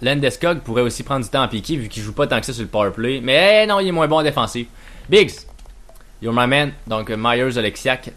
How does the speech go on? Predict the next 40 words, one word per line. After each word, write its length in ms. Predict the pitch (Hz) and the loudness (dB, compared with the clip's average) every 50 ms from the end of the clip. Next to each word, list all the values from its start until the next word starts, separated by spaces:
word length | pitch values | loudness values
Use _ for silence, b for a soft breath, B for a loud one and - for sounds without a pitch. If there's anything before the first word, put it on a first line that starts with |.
| - - | -12 -8
Tom 180 | - 123 117 113 | -6 -4 -2 -2
Ernest, 380 | 107 107 113 123 131 127 - | -2 -2 -2 -2 -4 -4 -6
Setchi. 560 | - - 117 101 - - - - 143 143 139 - | -8 -8 -8 -8 -6 -8 -10 -8 -8 -8 -6 -4
Ouais, 160 | 110 104 101 | -4 -4 -2
Tom 200 | - 123 120 117 | -2 -2 -2 -2
Ernest, 500 | 113 113 117 127 135 139 143 139 - - | -2 -2 -2 -2 -2 -2 -2 -4 -8 -10
ça 140 | - 110 101 | -10 -10 -10
peut. 120 | 101 95 95 b b b b b b b b b - - | -10 -12 -16 b b b b b b b b b -6 -2
Falk, 280 | - 165 175 170 151 | 0 2 2 0 0
Oleksiak, 640 | 139 120 113 113 - - - 151 151 156 151 - - | -2 -2 -2 -2 -4 -4 -2 -2 0 -2 -2 -6 -8
Myers, 180 | 117 113 117 123 | -6 -6 -6 -6
Setchi. 320 | - - 117 110 - - | -6 -8 -10 -12 -8 -2
Ouais, 160 | 123 165 190 | 0 0 2
Tom 160 | 180 202 190 185 | 2 2 2 2
Ernest 220 | 185 196 185 180 | 0 0 0 0
est 80 | 175 160 | 0 0
là 100 | 165 156 | 0 0
partout. 300 | 143 147 135 - - 147 | 0 0 -2 -2 -4 -6
Ouais, 180 | 160 170 165 | -4 -2 -2
c'est 80 | 165 - | -2 0
correct. 260 | 151 117 107 107 - - - - | 0 0 0 -2 -4 -10 -6 2
Non, 120 | 196 254 214 | 4 4 4
Siemens, 280 | - 214 233 254 220 156 | 4 4 2 2 2 0
c'est 160 | - - - | -2 -8 -10
ce 60 | - | -6
que 100 | 151 156 | -4 -4
je 80 | 143 127 | -2 0
dis 60 | 143 | 0
là. 100 | 160 147 - - B B B B B | 0 0 -2 -4 B B B B B
Siemens 280 | - - 160 170 165 147 | -8 -4 0 2 2 2
va 120 | 117 117 | 2 2
jouer 120 | 110 123 117 | 0 0 0
en 40 | 107 | -2
piqué. 300 | - 107 92 113 104 92 - - - - - - - - - - - - - - - - | -2 -4 -6 -6 -8 -8 -10 -16 -18 -20 -20 -20 -20 -20 -20 -20 -20 -20 -20 -20 -20 -18
Siemens 360 | - - - 139 139 139 127 113 | -14 -8 -4 -2 0 0 0 0
au 60 | 110 | 0
lieu 120 | 110 113 | -2 -2
de 60 | 110 | -2
Tom 160 | - 113 104 104 | -2 -2 -2 -2
Ernest. 560 | 101 98 104 107 101 - - - - - | 0 0 0 0 -2 -2 -8 -14 -16 -16